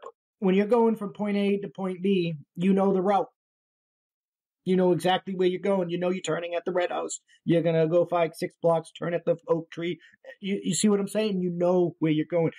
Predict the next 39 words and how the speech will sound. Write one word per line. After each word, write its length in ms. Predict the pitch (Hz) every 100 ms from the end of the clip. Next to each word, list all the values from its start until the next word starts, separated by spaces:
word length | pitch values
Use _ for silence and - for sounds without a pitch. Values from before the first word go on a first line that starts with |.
| - 156
If 120 | 156
you 80 | 180
don't 280 | 208 196
know 160 | 185 185
where 240 | 190 196
you're 180 | 185 175
going, 380 | 190 185 214 247 - _ _ _ _ _ _ _ _ -
you're 140 | 180
not 240 | 180 175 - 185
ever 200 | 175 170
gonna 220 | 175 160 _
fucking 120 | - 156
get 160 | 170
there. 120 | - - _ _ _ _ _ _ _ -
Uh, 180 | 123 120
find 240 | 135 131 156
a 40 |
role 200 | 135 135
model. 380 | 135 127 143 160
There's 240 | 151 135 -
plenty 240 | - 160 160
of 140 | 131
role 220 | 170 156
models 400 | 151 143 147 143 -
you 100 | 143
can 160 | 139
be. 380 | 131 147 185 175 - -
And 160 | 139
then, 160 | 143 143
uh, 220 | 139 135 -
w-, 200 | 151 143 156
once 240 | 160 160
you've 100 | 156
had 200 | 156 165
a 40 |
bunch 200 | 165 160
of 80 | 165
role 160 | 151 151
models 400 | 147 156 160